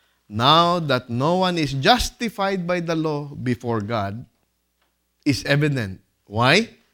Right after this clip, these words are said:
"The righteous man shall live by faith." When you and I appreciate how much we have been forgiven,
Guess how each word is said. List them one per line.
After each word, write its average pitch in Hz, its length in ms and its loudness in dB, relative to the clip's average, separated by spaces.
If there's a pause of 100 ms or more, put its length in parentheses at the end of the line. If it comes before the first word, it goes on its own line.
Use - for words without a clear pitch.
(520)
"The 98 180 -10
righteous 156 580 -2
man 123 380 -2 (240)
shall - 340 -8
live 101 520 -2 (560)
by 95 560 -6 (480)
faith." - 520 -20 (1500)
When 135 240 0
you 233 160 2
and 220 160 -2
I 156 320 0
appreciate 165 640 -4
how 131 180 -8
much 135 360 -4
we 131 120 -4
have 117 160 -4
been 117 160 -2
forgiven, 107 680 -6